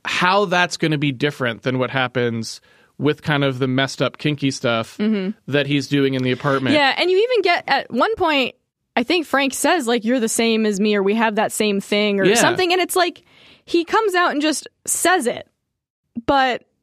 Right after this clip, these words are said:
Speaker 2: I don't know that the, the movie really fully kind of commits to that idea.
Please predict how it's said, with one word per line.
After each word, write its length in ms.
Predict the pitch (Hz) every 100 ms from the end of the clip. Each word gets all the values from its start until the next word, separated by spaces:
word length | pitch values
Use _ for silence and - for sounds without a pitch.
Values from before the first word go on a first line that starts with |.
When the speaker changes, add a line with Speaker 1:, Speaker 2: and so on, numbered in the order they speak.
| _ _ _ _ _ _ -
Speaker 2:
I 100 | 269
don't 420 | 247 311 320 320 269 262
know 220 | 269 269
that 140 | 254 - _
the, 240 | 226 208 - - - _
the 60 | 240
movie 600 | 226 220 214 226 226 214
really 640 | 185 208 208 202 196 190 - _ _ _ _ _
fully 520 | - - 220 226 233
kind 220 | 240 214
of 120 | 196
commits 640 | - 214 196 196 262 - -
to 140 | - 311
that 300 | 359 370 - _ _ _ -
idea. 380 | 320 330 392